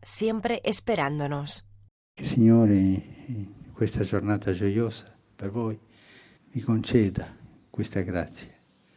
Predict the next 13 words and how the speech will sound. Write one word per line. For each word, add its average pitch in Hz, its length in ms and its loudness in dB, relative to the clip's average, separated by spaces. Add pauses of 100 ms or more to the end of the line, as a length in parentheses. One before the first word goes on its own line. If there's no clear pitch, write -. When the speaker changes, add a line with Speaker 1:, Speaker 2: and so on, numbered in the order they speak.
(140)
Speaker 2:
Anche 139 260 4
a 139 40 10
me, 113 220 4
a 131 60 2
tutti. - 520 0 (880)
La 113 100 -2
grazia 113 600 0 (680)
di 120 240 4
essere 107 760 2
sicuri 107 960 2
che 104 140 0
Lui 117 420 0
sempre 127 1000 0